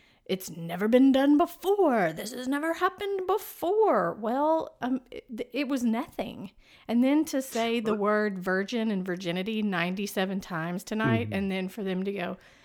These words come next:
Speaker 1: "It's just between us. Not that I care." But even that felt like, "Well, then why are you saying it all night long? Come on, people."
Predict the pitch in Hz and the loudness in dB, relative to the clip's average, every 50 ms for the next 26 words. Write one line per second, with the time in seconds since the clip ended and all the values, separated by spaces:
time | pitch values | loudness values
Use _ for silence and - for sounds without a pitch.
0 | _ _ - 302 320 320 359 349 - - 339 330 - - 330 330 320 330 339 349 | _ _ -2 -2 -2 0 -2 -4 -4 -4 -6 -6 -2 0 0 2 2 2 2 2
1 | 320 277 269 277 277 - - - 220 226 233 254 262 294 269 247 214 196 - 226 | 2 2 0 0 -2 -4 -6 -4 -2 0 0 0 0 0 -2 -2 -2 -4 -4 -4
2 | 202 214 233 254 269 277 285 277 - - _ _ _ _ - 262 269 294 302 302 | -4 -2 -2 0 0 0 0 -2 -6 -12 _ _ _ _ 0 2 2 2 2 4
3 | 311 285 247 226 214 226 262 285 - - - _ _ - 196 190 180 - - 175 | 4 4 4 4 2 2 2 0 -2 -6 -16 _ _ -2 0 0 0 0 0 -2
4 | 170 165 170 214 220 254 269 277 269 285 277 262 262 277 285 302 302 294 285 - | -2 -2 -2 -2 -2 0 0 0 2 2 2 2 2 0 -2 -2 -2 -2 -2 -4
5 | - - - 165 170 - - 180 170 170 170 180 175 170 175 175 175 170 - 254 | -4 -4 -4 -4 -4 -4 -8 -10 -10 -10 -10 -8 -8 -8 -8 -8 -10 -10 -10 -10
6 | 214 180 175 175 185 214 262 254 - - 311 302 254 190 175 170 185 214 254 - | -8 -8 -8 -8 -8 -10 -12 -10 -4 0 0 2 2 0 -2 -6 -8 -12 -14 -12
7 | - 180 160 - 175 165 160 170 - | -10 -10 -10 -8 -8 -8 -8 -8 -12